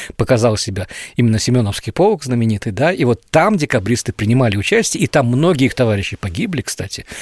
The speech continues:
То есть те, которые могли бы стать декабристами, они, и о них потом вспоминали, у нас есть источники этих людей. Вот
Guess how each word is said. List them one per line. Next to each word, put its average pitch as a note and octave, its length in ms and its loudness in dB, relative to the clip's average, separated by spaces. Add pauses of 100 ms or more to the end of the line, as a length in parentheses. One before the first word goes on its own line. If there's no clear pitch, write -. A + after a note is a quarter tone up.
То - 60 0
есть - 180 2
те, C#3+ 100 4
которые C3+ 280 2
могли C#3+ 260 4
бы B2+ 100 0
стать A#2 220 -2
декабристами, A#2 560 -2
они, A2+ 180 2
и B2+ 140 -2
о A#2+ 40 2
них A#2+ 140 0
потом A#2 260 0
вспоминали, B2+ 480 -2
у - 20 -2
нас A2 160 -2
есть G2+ 120 -12
источники D#3+ 460 -2
этих - 200 -6
людей. A#2 300 0 (400)
Вот C3 160 2